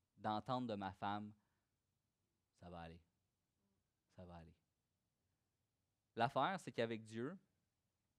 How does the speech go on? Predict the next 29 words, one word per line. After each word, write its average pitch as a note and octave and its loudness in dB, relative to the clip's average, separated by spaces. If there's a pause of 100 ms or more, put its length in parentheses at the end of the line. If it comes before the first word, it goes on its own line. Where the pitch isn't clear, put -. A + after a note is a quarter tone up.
(140)
on A#2 -4
le A2+ -2
sait D3 -4
qu'il C3+ -4
va A2 0
jamais A#2 -2
nous A2+ -2
abandonner. G2 -4 (2250)
Puis - -20
que A#2 0
s'il F#3+ 0
nous D#3+ 6
abandonne, B2+ 10 (100)
ab-, A#2 2
abandonne B2+ 8
pas, C3 2 (880)
c'est B2 -6
qu'il - -2
y - 6
a A#2 6
encore B2 4
de A#2 -2
l'espoir. G2+ -6 (880)
Hein, B2+ -2
Dieu C#3+ 0
va C#3+ 6
jamais D3+ 4
nous C#3 0
abandonner. G#2+ 2